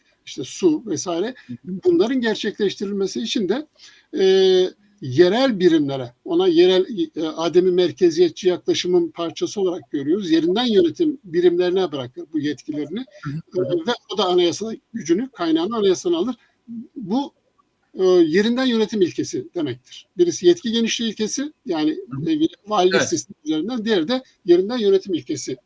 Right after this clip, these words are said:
Speaker 1: olarak adlandırılır.
Speaker 2: Feyzi Hocam, zamanı iyi yönetebilmek adına aslında şu an yarıladık. Dediğim gibi detaylarına Halk T V nokta com T R'den
Speaker 1: <laughs> Evet.
Speaker 2: bakabilir izleyicilerimiz.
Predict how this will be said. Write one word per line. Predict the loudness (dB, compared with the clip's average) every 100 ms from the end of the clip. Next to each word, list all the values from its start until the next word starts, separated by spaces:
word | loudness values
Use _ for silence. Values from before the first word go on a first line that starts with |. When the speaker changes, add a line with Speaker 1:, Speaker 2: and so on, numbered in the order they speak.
| _ _ -10
Speaker 1:
olarak | -6 -4 -6
adlandırılır. | -8 -6 -6 -8 -10 -16 -20 _ _
Speaker 2:
Feyzi | -2 -2 -2
Hocam, | -2 -2 -2
zamanı | 0 0 2 0 -2
iyi | -4 -4
yönetebilmek | -4 -4 -6 -6 -6 -6
adına | -6
aslında | -8 -10 -8
şu | -6
an |
yarıladık. | 0 0 0 0 -2 -4 -4
Dediğim | -2 -2
gibi | -4 -4
detaylarına | -6 -2 -2 -2 -4 -6 -8
Halk | -10 -8
T | -8
V |
nokta | -8
com | -6 -6
T | -6
R'den | -6 -4
Speaker 1:
<laughs> |
Evet. | -4
Speaker 2:
bakabilir | -4 -6 -6
izleyicilerimiz. | -6 -4 -6 -2 -4 -4